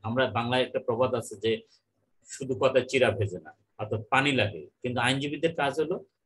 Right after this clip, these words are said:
পানি ছাড়াই চিনে-, চিরাটাকে ভেজানো। হুম,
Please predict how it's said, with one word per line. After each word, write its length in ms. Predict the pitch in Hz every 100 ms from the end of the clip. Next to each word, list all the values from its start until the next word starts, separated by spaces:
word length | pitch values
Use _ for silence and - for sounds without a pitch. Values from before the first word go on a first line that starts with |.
| _
পানি 260 | 131 147
ছাড়াই 400 | 165 151 147 156
চিনে-, 580 | 156 135 110 104 98 98 92 _ _
চিরাটাকে 440 | - 135 127 117 117
ভেজানো। 480 | - 95 80 - _ _ _ _ _
হুম, 260 | 165 170 -